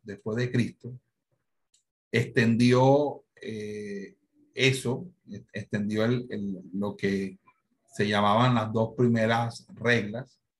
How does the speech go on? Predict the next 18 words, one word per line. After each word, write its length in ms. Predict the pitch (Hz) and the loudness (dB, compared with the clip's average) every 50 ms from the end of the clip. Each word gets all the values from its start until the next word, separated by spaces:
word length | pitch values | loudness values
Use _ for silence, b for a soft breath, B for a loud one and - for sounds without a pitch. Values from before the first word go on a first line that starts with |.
| _ _ _ _ _ _ _ _ _ | _ _ _ _ _ _ _ _ _
era 340 | - 98 98 107 110 110 - | -4 0 2 2 2 2 -2
que 480 | - - 101 98 98 98 98 95 - - - - _ _ | -6 -6 -6 -4 -4 -6 -8 -10 -12 -16 -20 -20 _ _
la 320 | - 95 104 104 107 104 98 | -6 -4 0 2 2 2 2
primera 240 | 104 101 104 110 123 | 2 2 2 2 2
y 120 | 127 127 | 2 2
que 160 | - 113 107 | 0 -2 -2
el 100 | 101 104 | -2 -2
intérprete 840 | 104 98 - - 107 107 98 - 120 117 113 - 127 127 127 127 - _ _ _ _ _ _ _ _ _ _ | -4 -4 -2 0 0 -2 0 0 -2 -2 0 0 -2 -2 -2 -4 -10 _ _ _ _ _ _ _ _ _ _
podía 280 | 107 104 101 101 107 | -2 -2 0 0 -2
esperar, 520 | 98 - - 117 110 107 107 110 107 - - _ _ _ _ _ _ - | -2 0 0 2 4 4 2 2 0 -4 -12 _ _ _ _ _ _ -10
aña-, 400 | 104 104 104 101 104 101 98 - | -8 -6 -6 -4 -6 -6 -8 -8
aña-, 600 | - 104 104 104 101 101 101 101 98 92 92 - - _ _ _ | -6 -4 -4 -2 -2 0 0 -2 -2 -4 -6 -10 -14 _ _ _
espe-, 360 | - 101 - - - 95 90 - | -10 -10 -10 -8 -8 -8 -8 -6
eh, 180 | 101 101 101 101 | -4 -4 -4 -4
podía 840 | 95 - - 104 98 104 104 107 113 120 120 120 113 110 101 98 - _ _ _ _ _ _ _ _ _ _ _ _ _ | -6 -6 -4 -4 -2 0 2 2 4 4 4 4 4 2 0 -2 -8 _ _ _ _ _ _ _ _ _ _ _ _ _
esperar 720 | - 98 90 - - 113 104 107 104 110 117 117 - - - | -8 -8 -6 -4 -2 0 2 4 6 6 4 4 0 -6 -6
hallar 640 | 110 104 101 101 110 120 127 123 110 - - - - - _ _ | -4 -4 -2 2 4 4 4 4 2 0 -2 -6 -12 -20 _ _
numerosos 1000 | - 107 110 107 104 101 101 98 101 104 110 107 - 120 117 120 117 - - _ | -10 -8 -6 -4 -2 -2 -2 -2 -2 -2 -4 -4 -4 -6 -6 -6 -8 -12 -20 _